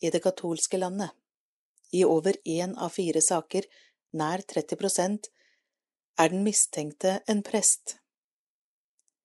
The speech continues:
Bakgrunnen for at den polske regjeringen i tjue nitten nedsatte en egen kommisjon for å se på saker knyttet til anklager om pedofili, er blant annet de siste årenes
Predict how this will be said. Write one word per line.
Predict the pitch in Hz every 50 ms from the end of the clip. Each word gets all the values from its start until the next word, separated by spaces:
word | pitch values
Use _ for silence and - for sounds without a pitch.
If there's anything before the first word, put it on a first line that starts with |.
| _ _ _ _ _ - 190
Bakgrunnen | 202 185 165 - - 156 151 143 156 170 175
for | - 165 156 156
at | 147 -
den | - 170
polske | - - 202 180 147 143 - - - 143
regjeringen | 151 151 143 139 135 143 143 147 143 156
i | 160
tjue | 160 - 202 165 147 151
nitten | 170 175 - _ _ - 160 170 175 - -
nedsatte | - 170 156 147 143 143 - - - 156 - - 175
en | 170 185
egen | - 208 180 160 185 175 160
kommisjon | - - 175 190 190 - - 190 196 190 175 165 _ _ _ _ _ _ _ _ -
for | - 180 196
å | 196 -
se | - 180 165 160
på | - - 170
saker | - - 190 165 - - - 143 147 -
knyttet | - - 180 - - - 135 -
til | - 143 151 - -
anklager | 190 170 165 - - 151 147 151 156 156
om | 156 156
pedofili, | - 165 165 175 - 208 190 185 190 208 220 220 - - _ _ _ _ _ _ _ _ _ _ _ _ _ _ -
er | 156 147 147
blant | 160 156 160 175 -
annet | 202 185 160 180 202 196 -
de | 185 175
siste | - 214 190 - - - - 180 180 190 - -
årenes | 185 160 151 160 170 185 202 185